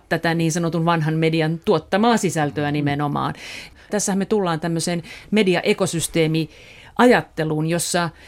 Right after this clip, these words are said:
jossa jos tätä rahaa, markkinoilla olevaa rahaa, sehän tulee, sehän tulee joko mainostuotoista tai kuluttajilta. Jos tämä raha valuu muihin taskuihin, se on pois kaikesta siitä, mitä me voimme tuottaa suomalaista sisältöä tässä maassa.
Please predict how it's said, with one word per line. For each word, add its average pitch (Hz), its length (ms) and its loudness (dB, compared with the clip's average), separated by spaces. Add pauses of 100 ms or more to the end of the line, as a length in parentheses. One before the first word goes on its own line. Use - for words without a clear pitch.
(200)
jossa 180 280 0
jos 262 280 2
tätä 196 260 -2
rahaa, 190 540 0 (360)
markkinoilla 214 460 0
olevaa 170 200 0
rahaa, 160 260 -2
sehän 180 260 -2
tulee, 196 380 0 (240)
sehän 165 200 -2
tulee 247 180 0
joko 240 140 0
mainostuotoista 202 880 -2
tai 165 140 -2
kuluttajilta. - 640 -6 (500)
Jos 254 200 0
tämä 294 260 2
raha 185 380 -2 (400)
valuu 196 460 0 (500)
muihin 170 280 0
taskuihin, 220 600 0
se 233 160 0
on 220 120 0
pois 269 400 0
kaikesta 226 420 -2
siitä, 180 320 -2
mitä 202 220 2
me 180 160 -2
voimme 190 260 0
tuottaa 156 480 -4
suomalaista 196 560 -2
sisältöä 139 440 -4
tässä - 260 -8
maassa. - 380 -12